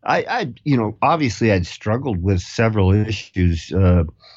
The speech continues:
you know, depression, anxiety, insecurities, all these things, but, uh, not to the degree after the injury. Like, uh, you know, like I said, I, you learn a lot. And, uh,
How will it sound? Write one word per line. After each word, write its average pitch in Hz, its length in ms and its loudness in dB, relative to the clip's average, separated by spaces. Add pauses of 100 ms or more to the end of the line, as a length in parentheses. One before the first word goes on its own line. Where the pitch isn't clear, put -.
(500)
you 101 180 4
know, 90 140 6
depression, 101 540 2
anxiety, 92 840 4
insecurities, 98 760 2
all 107 200 2
these 101 220 2
things, 110 340 2
but, 95 220 0 (500)
uh, 87 380 4
not 120 240 2
to 120 100 -2
the 107 140 2
degree 98 640 2
after 92 400 0
the 85 320 2
injury. 82 440 2 (520)
Like, 87 380 2
uh, 85 380 4 (460)
you 95 160 4
know, 90 160 8
like 92 260 6
I 87 120 6
said, 92 260 4
I, 90 60 6
you 90 240 6
learn 101 240 6
a 92 60 6
lot. 98 460 4
And, 90 380 4
uh, 90 220 6